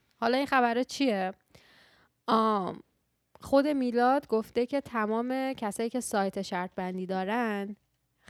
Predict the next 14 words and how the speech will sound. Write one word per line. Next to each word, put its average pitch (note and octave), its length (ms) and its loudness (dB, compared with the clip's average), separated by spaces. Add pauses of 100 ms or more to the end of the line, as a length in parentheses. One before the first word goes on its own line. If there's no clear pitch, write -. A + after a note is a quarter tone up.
(140)
خدنگ G#3 540 -2
یا G#3+ 80 0
یه G#3 200 0
جورایی A#3 640 -2
زیر G3+ 440 -6
دست G#3 420 -6 (680)
دو A3 100 2
تا B3 160 0
آدم G#3 280 -2
دارن F3 200 -8
کار E3+ 240 -4
می‌کنن. F3+ 680 -8 (720)
آم، G3+ 480 2 (800)
که A3+ 160 2